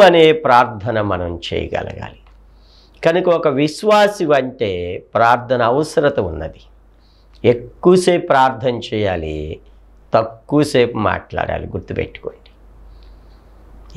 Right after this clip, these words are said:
ఈ అనుభవం మనకు వచ్చినప్పుడు దేవుని ఆశీర్వాదం మనకు ఉంటుంది. అలాంటి ప్రార్థన ప్రభు మనకు అనుగ్రహించునుగాక.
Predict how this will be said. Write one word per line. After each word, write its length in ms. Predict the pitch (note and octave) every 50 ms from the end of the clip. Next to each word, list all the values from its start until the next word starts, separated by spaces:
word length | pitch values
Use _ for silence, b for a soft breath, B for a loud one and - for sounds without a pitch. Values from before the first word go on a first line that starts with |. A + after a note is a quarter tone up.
| B2+
ఈ 20 | C3+ C#3 C#3 C#3+
అనుభవం 380 | D#3 F#3 G#3 G3+ F#3+ G#3+ G#3 G3+
మనకు 260 | F3+ E3 D#3+ D3 - C3+
వచ్చినప్పుడు 600 | B2+ B2+ - - B2+ A#2 A2+ - - G2+ F#2 E2+ E2 D2+ D#2 - - _ _ - - F#2+ F2+
దేవుని 300 | A2+ A#2+ A#2+ A#2+ B2 A#2+ G#2+ G#2 A2+
ఆశీర్వాదం 640 | B2 A#2+ - - C3 B2 A#2+ A2+ G2+ G2+ - F#3 F3+ E3 D#3+
మనకు 240 | F2+ E2+ E2 - - -
ఉంటుంది. 300 | - - - E2+ - _ _ _ _ _ b b b b b b b b - A2+
అలాంటి 480 | B2 C3 C3 C3 C3+ C3 C3 - C3 A#2+ A#2 A2+ A2+ A2+ - -
ప్రార్థన 540 | - A#2+ B2+ C#3+ D#3 D3+ C#3 A#2+ C#3 A2+ G2+ - - - - F#2 _ _ _ _ _ _ _ _ _ _
ప్రభు 340 | - A2 A#2+ A#2 A2+ A#2 A#2 A2 G#2+
మనకు 240 | G2+ F#2+ F#2 F#2 G2
అనుగ్రహించునుగాక. 1120 | F#2+ G#2 G#2 G2+ G2 F#2+ - F#2 E2+ - D#2+ - - - - - - - - - - - -